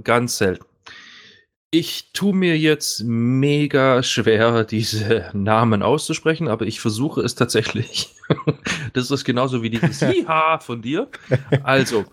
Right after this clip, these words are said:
Speaker 1: es betrifft vor allem, äh, Smartphones, äh, von dem Hersteller. Ich sag jetzt wirklich Smartphones von dem Hersteller. Getestet haben sie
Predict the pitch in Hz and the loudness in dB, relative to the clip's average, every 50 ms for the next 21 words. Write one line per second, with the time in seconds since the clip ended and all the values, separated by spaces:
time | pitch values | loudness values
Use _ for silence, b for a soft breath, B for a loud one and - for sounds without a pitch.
0 | B B B B B _ - 143 - - - 143 - - 208 220 - - - 156 | B B B B B _ -2 -2 -2 -2 -4 -4 -2 -2 -2 -4 -2 -2 0 2
1 | - 120 135 156 160 165 170 170 - - 127 127 131 131 - - 139 131 - - | 4 4 4 4 2 2 0 -2 0 2 2 4 4 2 2 2 2 2 2 0
2 | - - 170 170 170 175 170 - - - - 135 131 - 143 135 127 123 123 123 | -2 -2 -2 0 0 -2 -4 -4 -6 -4 -4 -6 -4 -2 -2 -2 0 0 0 2
3 | 117 120 127 147 - - - 160 160 170 175 175 170 - - 123 120 - - 143 | 2 2 2 2 2 2 2 4 4 4 2 2 0 -4 -4 -6 -2 0 0 2
4 | 131 139 135 - - - 127 127 135 - 151 131 - - - - 131 120 120 139 | 2 0 -2 -4 -6 -4 -4 -2 0 0 -2 -2 -4 -4 -2 0 4 4 4 4
5 | - - 175 170 170 165 - - 143 143 143 139 135 143 151 - - 151 151 151 | 2 2 0 0 0 0 -2 -2 -2 0 2 2 2 2 2 0 0 0 0 0
6 | 135 131 127 127 135 139 - 147 135 - 123 123 127 135 147 139 120 120 135 143 | 0 0 0 2 0 2 2 0 -2 2 2 2 2 2 0 -2 -2 0 0 2
7 | 147 147 147 147 | 2 2 0 -2